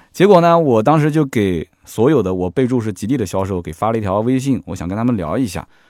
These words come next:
那么结果这个新锐是在 G 网卖的，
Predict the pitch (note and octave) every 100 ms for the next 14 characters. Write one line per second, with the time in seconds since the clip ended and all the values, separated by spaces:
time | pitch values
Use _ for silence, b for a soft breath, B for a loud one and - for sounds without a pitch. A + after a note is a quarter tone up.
0 | b - F#3 F#3+ E3+ F3 G3 F3+ F#3 F#3
1 | F3+ E3 D#3+ - A#3+ C4 G#3 F3 G3+ G3+
2 | - E4+ C#3 E2+ F#2 F2 D#2